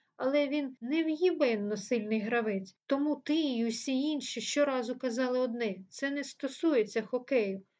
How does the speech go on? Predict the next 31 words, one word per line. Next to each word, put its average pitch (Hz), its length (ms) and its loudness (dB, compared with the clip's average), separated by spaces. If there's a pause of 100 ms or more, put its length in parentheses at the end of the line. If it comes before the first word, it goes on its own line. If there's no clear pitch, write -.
(220)
Тоді 262 280 2
чому 302 460 0
оце 262 640 0
мусить 247 480 -6
впливати 262 580 -2
на 247 120 -4
хокей? 226 560 -4 (260)
Нехай 370 480 0
хлопець 269 500 0
живе 277 440 0
своїм 269 360 -6
життям, 226 580 -6 (300)
не 294 220 0
змушуй 330 460 0
його 226 300 2
перетворюватися 226 1000 0
на 254 120 -4
символ. 196 560 -4 (360)
Якщо 233 420 -2
ми 277 120 -4
почуваємося 254 880 -4
незручно 240 680 -4
через 233 320 -2
його 254 280 0
сексуальну 254 680 -4
орієнтацію, 233 760 -4 (280)
то, 233 160 -8
чорт 285 380 2
би 220 200 -2
мене 247 280 -4
взяв, 233 420 0